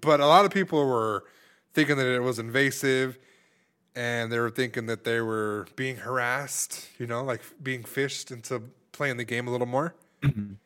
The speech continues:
Speaker 2: Well, see, the thing is, me coming from the background of, um, marketing, I have a list of emails where they sign up with my stuff, and then it takes maybe, like, two, three weeks, and I'm able to send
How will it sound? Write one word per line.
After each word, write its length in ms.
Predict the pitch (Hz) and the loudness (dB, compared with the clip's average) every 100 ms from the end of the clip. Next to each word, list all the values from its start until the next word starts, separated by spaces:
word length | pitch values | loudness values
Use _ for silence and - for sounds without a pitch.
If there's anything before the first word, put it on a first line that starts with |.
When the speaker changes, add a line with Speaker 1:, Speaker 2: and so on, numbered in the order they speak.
| _ - | _ -2
Speaker 2:
Well, 120 | 123 | 0
see, 120 | 165 | 2
the 100 | 135 | 0
thing 220 | 110 156 | -2 -4
is, 260 | 139 120 - _ _ _ _ _ _ _ _ _ _ _ _ - - | -4 -6 -8 _ _ _ _ _ _ _ _ _ _ _ _ -14 -2
me 200 | 123 139 | 2 2
coming 280 | 147 139 127 | 4 4 4
from 160 | 131 | 2
the 80 | 104 | 2
background 460 | 90 110 120 113 95 | 2 2 2 2 2
of, 220 | 95 92 | 0 0
um, 440 | 92 90 85 82 73 - _ _ _ _ _ _ _ _ _ _ _ _ _ _ _ - | 0 0 -4 -8 -14 -20 _ _ _ _ _ _ _ _ _ _ _ _ _ _ _ 0
marketing, 580 | 101 131 90 85 87 - - _ _ _ _ _ - | 0 2 0 -2 -6 -12 -20 _ _ _ _ _ -2
I 140 | 120 | 2
have 220 | 135 139 127 | 4 6 8
a 40 | |
list 300 | 120 131 - | 8 6 4
of 80 | 110 | 4
emails 360 | 127 123 113 107 | 6 6 4 2
where 400 | 107 104 104 101 | 2 2 2 2
they 160 | 117 | 2
sign 260 | - 117 113 | 4 2 4
up 180 | 123 - - | 2 -2 -12
with 260 | - 110 | -6 -4
my 140 | 117 107 | -2 -2
stuff, 340 | - 123 120 | 0 0 2
and 160 | 110 110 | 0 2
then 240 | 110 107 - - - - _ - | 0 -2 -6 -20 -20 -20 _ -14
it 120 | - | -2
takes 180 | 139 135 | 0 2
maybe, 180 | 135 117 | 2 6
like, 200 | 107 - _ | 4 2 _
two, 160 | - 131 | -2 -2
three 180 | 131 127 | 2 4
weeks, 420 | 120 131 135 - - | 6 4 0 -10 -4
and 140 | 107 | 0
I'm 140 | 110 113 | 2 2
able 200 | 113 107 | 0 -2
to 140 | - | -2
send 540 | 104 - 107 104 101 | -2 0 2 0 -2